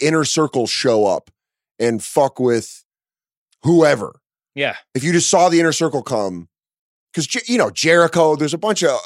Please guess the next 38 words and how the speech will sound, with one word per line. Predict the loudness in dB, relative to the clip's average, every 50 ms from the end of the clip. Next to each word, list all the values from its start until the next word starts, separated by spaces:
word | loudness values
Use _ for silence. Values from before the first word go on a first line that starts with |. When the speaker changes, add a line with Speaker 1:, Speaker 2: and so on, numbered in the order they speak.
| -4
Speaker 1:
old | -2 0 0 0 2
W | 0 0 0 0 0
W | 0 0 0 0
E | -2 0
guys | 0 2 2 2 2 0 -2
that | -8 -8
just | -6 -6 -6 -4
come | -2 0 0 2 2
in | 2 0 0
and | -2 -4
fuck | -6 -6 -6 -4 -4 -4
with | -6 -4 -2
them. | -2 -2 -2
You'd | -4 -6 -6
be | -6
like, | -6 -6 -6 -6
"Ah, | -4 -2 -2 -2 -2 -2 -2 -2 -2
if | -2
they | -2 -2
had | 0 2
the | 0
A | 0
E | 0 0
W | 0 0 0 0 -2 -4
Speaker 2:
Oh | -2
my | 0
God, | 0 2 2 0
Speaker 1:
belt." | 0 -2
Speaker 2:
it |
would | -6 -8 -8
be | -8 -8
so | -8 -6 -6 -6 -6
good. | -6 -6 -4 0
Speaker 1:
Moxley | 2 4 4 4 2 0 -2 -4 -2 0 0 0 -2 -2
coming | -4 -2 0 0 2 2 2 2
in | 2 2 2
and | 2 0 0 0
fucking | 0 2 2 2 0 0 0 0 -2 -6 -8